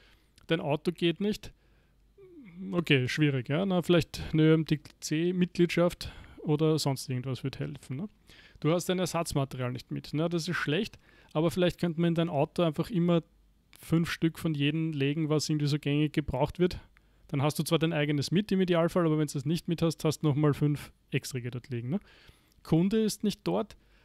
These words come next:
Ja, das ist so ein Thema und dass viele Ärzte zum Beispiel sind ja übergegangen und schicken dir am Tag davor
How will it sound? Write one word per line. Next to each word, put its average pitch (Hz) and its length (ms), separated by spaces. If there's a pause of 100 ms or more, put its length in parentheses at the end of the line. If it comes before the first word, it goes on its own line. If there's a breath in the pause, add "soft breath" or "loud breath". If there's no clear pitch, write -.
(140)
Ja, 139 240
das 214 240
ist 196 140
so 196 80
ein 180 120
Thema 180 300
und 196 160
dass 175 160
viele 185 220
Ärzte 151 360
zum 185 140
Beispiel 180 240
sind 165 180
ja 165 60
übergegangen 170 680
und 175 120
schicken 170 300
dir 170 320
am 156 160
Tag 131 280
davor 151 480